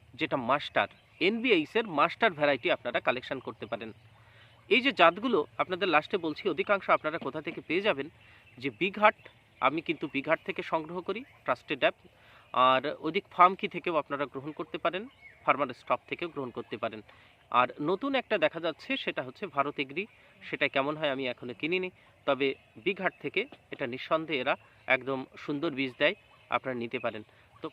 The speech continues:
আরেকটা চাষি ভাই, সেটা হচ্ছে মুলোরে তিন নম্বর জাত আপনার পালং পাতা,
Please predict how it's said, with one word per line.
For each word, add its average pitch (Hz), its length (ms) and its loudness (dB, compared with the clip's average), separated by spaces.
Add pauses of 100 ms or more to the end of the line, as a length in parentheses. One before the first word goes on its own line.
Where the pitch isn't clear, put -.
(140)
আরেকটা 202 320 0
চাষি 214 220 -6
ভাই, 233 140 -2
সেটা 180 260 -2
হচ্ছে 165 280 -6 (200)
মুলোরে 175 300 -4
তিন 156 180 -4
নম্বর 151 320 -4
জাত 175 160 -2 (400)
আপনার 131 220 0
পালং 135 260 2
পাতা, - 240 -2